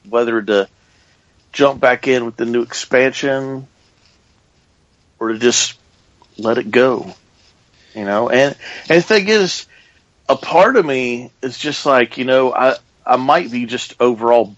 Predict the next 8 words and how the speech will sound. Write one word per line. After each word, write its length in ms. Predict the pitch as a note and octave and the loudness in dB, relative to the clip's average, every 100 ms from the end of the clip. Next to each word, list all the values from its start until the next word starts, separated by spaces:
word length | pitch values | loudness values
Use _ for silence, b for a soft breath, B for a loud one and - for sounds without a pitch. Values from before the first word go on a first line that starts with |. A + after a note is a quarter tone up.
| _ | _
better 680 | - G#2+ B2+ G2+ F2+ F2+ - _ _ _ | 0 2 4 2 -2 -8 -12 _ _ _
if 140 | - F#2+ | -14 -10
I 60 | |
just 240 | F#2 G2 - | -8 -8 -2
let 180 | G2 G2 | 2 2
it 140 | F2+ | 2
go. 480 | G#2 G#2 F#2 F2 - _ _ - _ - _ _ _ _ _ _ - | 2 4 2 -2 -10 _ _ -20 _ -20 _ _ _ _ _ _ -10
But 320 | D#2+ C#2+ - | -6 -6 -10